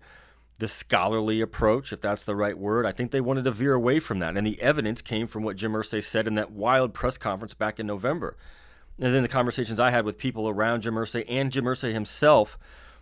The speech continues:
in the last several months, he's always been very fond of Mike Vrabel, and that type of approach he feels like at this point was needed within the building. They wanted the top players held accountable.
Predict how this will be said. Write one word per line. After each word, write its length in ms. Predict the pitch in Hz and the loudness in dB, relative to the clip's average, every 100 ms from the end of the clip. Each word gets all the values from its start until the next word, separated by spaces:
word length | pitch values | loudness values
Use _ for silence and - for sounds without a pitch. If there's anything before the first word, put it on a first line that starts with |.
| - 123 | -8 -2
in 80 | |
the 80 | 120 | 2
last 240 | 120 117 - | 2 2 0
several 240 | 117 104 | 0 2
months, 420 | 123 151 85 - - - | 2 2 0 -12 -16 -18
he's 260 | 113 123 104 - | -6 -4 -4 -2
always 380 | 139 160 170 127 | 8 8 8 4
been 160 | 104 98 | 0 0
very 240 | 104 101 | 2 2
fond 280 | - 92 90 | 0 -2 -2
of 100 | 87 | -2
Mike 200 | 90 80 | -4 -4
Vrabel, 380 | 95 98 113 113 | -2 0 -2 -2
and 160 | 104 | -2
that 240 | 101 110 - | -2 -2 -2
type 240 | 127 120 | -2 0
of 120 | 104 | -2
approach 540 | 101 - 120 113 - - | -8 -2 0 0 -4 -6
he 160 | 135 | -4
feels 380 | 160 - 113 113 | -4 -4 -2 0
like 180 | 110 107 | -2 -2
at 140 | 95 | -4
this 180 | - 139 | -4 -4
point 400 | - 117 104 101 - - - - - | -6 -6 -4 -6 -12 -20 -20 -14 -2
was 200 | 117 104 | 0 4
needed 300 | 131 139 123 | 4 6 4
within 280 | 123 113 110 | 4 2 2
the 60 | |
building. 460 | 90 139 120 - - | 4 6 6 0 -8
They 120 | 98 | -4
wanted 320 | 98 101 110 104 | 0 0 0 -2
the 60 | |
top 320 | 98 113 107 | -2 0 0
players 320 | - 113 113 - | 0 2 2 0
held 160 | 107 | -2
accountable. 560 | 107 127 151 120 87 | 0 2 4 4 0